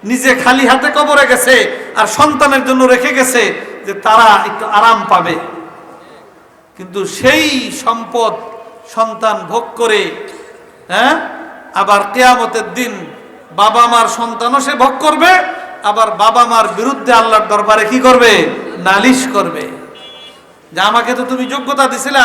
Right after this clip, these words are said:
কিন্তু আমার বাবা মা তারা আমার যোগ্যতা নষ্ট করছে, অতএব আমি তো অপরাধী,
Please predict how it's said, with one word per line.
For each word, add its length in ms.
কিন্তু 180
আমার 220
বাবা 280
মা 400
তারা 160
আমার 300
যোগ্যতা 440
নষ্ট 200
করছে, 320
অতএব 380
আমি 300
তো 60
অপরাধী, 680